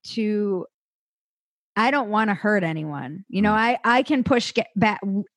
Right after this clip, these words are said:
Speaker 1: You and I both are in this same space for many of the similar reasons. And I can push back against some of the craziness around,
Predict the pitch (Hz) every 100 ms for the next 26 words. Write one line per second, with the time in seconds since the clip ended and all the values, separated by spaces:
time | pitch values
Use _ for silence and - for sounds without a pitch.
0 | - 214 269 262 226 208 208 208 214 190
1 | 185 175 175 - - - - - 208 190
2 | 180 - - 185 180 - - 175 175 175
3 | 175 170 165 156 _ - 180 190 - 214
4 | 208 185 185 254 220 202 196 - - _
5 | _ _ 196 208 202 202 185 - _ _
6 | _ 208 214 233 247 - - 254 202 247
7 | 220 - 202 208 196 190 180 175 - 190
8 | 196 180 190 180 180 - 202 208 254 240
9 | 196 175 160 165 - - _ - - -
10 | 202 196 196 190 190 190 185 180